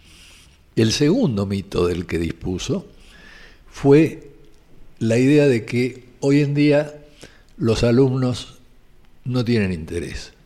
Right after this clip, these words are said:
están desinteresados. Y justamente tiene una definición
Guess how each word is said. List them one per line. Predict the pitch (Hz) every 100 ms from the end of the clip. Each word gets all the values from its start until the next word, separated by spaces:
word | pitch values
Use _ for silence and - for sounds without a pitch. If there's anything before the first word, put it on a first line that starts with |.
| _
están | - 135
desinteresados. | 113 - 85 80 85 73 - 65 - - - _ - - - - - - _ - - - - -
Y | -
justamente | 104 175 190 196 185 139 104 - 110 - - - - _ _ -
tiene | - 120 131 131
una | 117 110
definición | 98 92 101 101 - 139 101 78 90